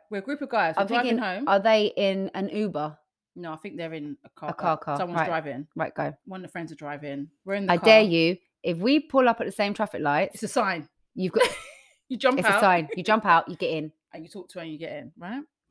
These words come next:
Speaker 2: Fuck.
Speaker 1: A few seconds later, the red <laughs>
Speaker 2: Ah.
Speaker 1: we stop at the red lights and the cars are side by side. So Ted got out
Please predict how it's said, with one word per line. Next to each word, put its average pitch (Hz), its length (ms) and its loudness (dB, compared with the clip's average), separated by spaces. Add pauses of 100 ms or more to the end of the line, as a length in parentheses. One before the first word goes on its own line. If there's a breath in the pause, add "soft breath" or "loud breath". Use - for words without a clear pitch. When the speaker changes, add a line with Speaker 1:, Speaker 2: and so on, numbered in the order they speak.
(160)
Speaker 2:
Fuck. 160 720 -8
Speaker 1:
A 202 80 -4
few 311 320 -6
seconds 302 360 -6
later, 226 360 -2
the 196 160 -6
red 220 280 0
<laughs> - 520 -8
Speaker 2:
Ah. 175 640 8 (480 loud breath)
Speaker 1:
we 226 80 -10
stop 269 220 0
at 233 60 -4
the 208 60 -8
red 220 220 -2
lights 165 440 -2
and 170 120 -10
the 180 60 -12
cars 190 440 -4
are 160 60 -14
side 175 520 -4
by 175 140 -6
side. 147 460 -10 (520)
So 208 200 -4
Ted - 400 0 (880)
got 165 140 4
out 185 260 4